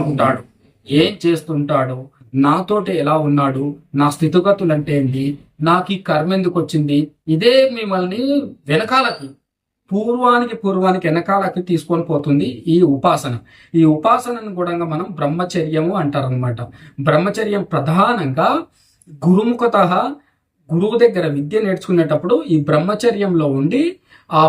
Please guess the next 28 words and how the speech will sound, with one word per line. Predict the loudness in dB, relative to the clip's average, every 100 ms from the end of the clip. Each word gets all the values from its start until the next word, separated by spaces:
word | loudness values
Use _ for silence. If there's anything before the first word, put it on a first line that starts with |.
| 4
బ్రహ్మచర్యంలో | 2 2 2 2 2 0 0 0
ఉన్నప్పుడు, | 0 -2 -4 -6 -14 -8 0
గురువు | 2 2
దగ్గర | 0 0 0 0
విద్య | 0 0
నేర్చుకునేటప్పుడు | -2 0 0 2 0 0 2
ఉండేదాన్నే | 4 4 4 0 -4 -6
ప్రధానంగా | 0 2 2 0 -6 -6 -6 -6 -8 -18 _ -6
మనం | -4 -4 -2
బ్రహ్మచర్యము | 0 2 0 0 0 2 2
అని | 2 0
చెప్పేసి | 0 0 0
అంటారనమాట. | 0 0 0 0 0 0 0 -4 -16 -16 -2 2
ఈ | 4 4 2 -6 -8 -2
సమయంలోనే | 0 0 0 0 0 -2 -8 _ -6 2
గురువు | 2 2 0 0
మీద | 0 2 2 2
ఏదైతే, | 2 0 0 0 2
ఏదైతే | 2 0 0
చెప్తున్నారో, | -2 0 -2 2 2 0 -2 0
గురువు | 2 2 0 -2
చెప్పినప్పుడు | -2 -2 -2 -2 0
కానీ, | 0 0 -2
గురువు | 0 0 0
మీద | 0 0 0
కానీ | 0 -2 2
గురి | 2 2
కుదరాలంటే | -4 -2 -2 -2 -4 -2